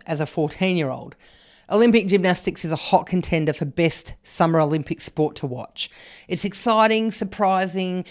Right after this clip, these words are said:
fast-moving, and not something you'd ordinarily see on television.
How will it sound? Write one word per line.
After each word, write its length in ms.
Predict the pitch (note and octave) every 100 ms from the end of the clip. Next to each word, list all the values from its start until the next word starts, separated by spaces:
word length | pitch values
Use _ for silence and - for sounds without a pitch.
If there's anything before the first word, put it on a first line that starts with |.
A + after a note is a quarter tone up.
| - - _
fast-moving, 840 | A#3+ A#3 A3 G#3+ G3 G3 F#3+ F#3+ - - -
and 140 | A3
not 160 | C#4 C4+
something 320 | - C#4+ C4+
you'd 180 | C4 A3+
ordinarily 540 | G3 G#3 G#3+ G#3 G#3
see 180 | G3+ -
on 140 | F#3+ F#3
television. 640 | F3+ G3+ F3 C3 -